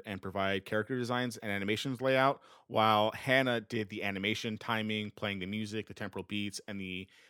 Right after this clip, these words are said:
um, accents the animation action would occur on, and subsequently assigned the animators their scenes and kinda supervised their work. So these two really kinda took the reins on that first kinda era here. The problem is, is that in nineteen fifties,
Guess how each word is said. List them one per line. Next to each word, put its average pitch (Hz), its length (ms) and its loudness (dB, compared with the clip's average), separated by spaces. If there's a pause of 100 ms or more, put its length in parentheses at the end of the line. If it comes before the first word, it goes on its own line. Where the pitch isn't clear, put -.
(140)
um, 95 540 -2
accents 107 400 -2
the 113 120 -2
animation 101 760 -2
action 117 500 -2
would 110 80 0
occur 131 260 2
on, 147 240 4 (380)
and 113 160 -2
subsequently 117 540 -4
assigned 107 580 -2 (140)
the 104 80 -2
animators 101 760 -2
their 104 140 -2
scenes 95 720 -6
and 110 80 -12
kinda 98 160 -4
supervised 92 560 -4
their 87 100 -2
work. 87 300 -6
So - 100 -12
these 113 180 -6
two 139 180 -4
really 113 340 -4
kinda 110 240 -8
took - 180 -14
the 101 100 -10
reins 98 480 -6
on 95 160 -6
that 95 200 -8 (100)
first 101 420 -6 (320)
kinda 101 240 0
era 104 240 2
here. 135 360 0 (260)
The 117 60 -6
problem 139 400 2
is, 113 240 0
is 107 120 -6
that 107 200 2
in 101 80 -2
nineteen 104 280 -2
fifties, 110 580 -2